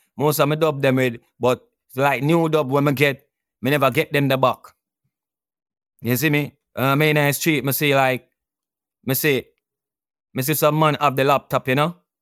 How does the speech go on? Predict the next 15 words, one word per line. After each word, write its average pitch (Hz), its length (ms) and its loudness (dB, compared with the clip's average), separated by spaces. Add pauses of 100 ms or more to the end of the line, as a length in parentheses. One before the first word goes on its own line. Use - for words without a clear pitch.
(580)
When 113 100 -6
him 127 80 -2
start 127 320 0
work 131 280 2
with, 117 160 -4
him 117 180 -8
start 139 280 2
work 139 240 2
with 131 100 -2
a 131 80 0
song 135 280 2
named 120 120 -2
C 147 220 -2
D 127 140 0
Fantasy. 117 600 -4